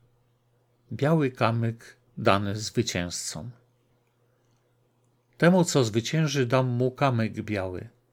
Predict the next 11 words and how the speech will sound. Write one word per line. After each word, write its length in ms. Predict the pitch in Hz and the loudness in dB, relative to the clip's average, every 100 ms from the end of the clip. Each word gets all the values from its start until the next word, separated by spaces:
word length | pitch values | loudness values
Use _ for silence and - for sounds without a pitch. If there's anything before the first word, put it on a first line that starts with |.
| _ _ _ _ _ _ _ _ | _ _ _ _ _ _ _ _
a 80 | 127 | 0
na 200 | 101 - | 0 0
onym 340 | 147 156 127 | 0 2 -2
kamyku 680 | - 117 117 120 - 127 127 | -2 -2 -2 -4 -4 -4 -2
imię 260 | 139 135 120 | -2 0 0
nowe 560 | 107 107 117 117 123 127 | -2 -2 -2 -2 -4 -2
napisane, 720 | 104 - 104 - 95 98 110 | -6 -6 -8 -8 -8 -8 -12
którego 480 | - 117 113 110 | -4 -2 0 -2
nikt 480 | 107 123 - - - | -2 -4 -6 -20 -10
nie 240 | 156 104 95 | -6 -4 -6
zna, 300 | - 117 | -8 -14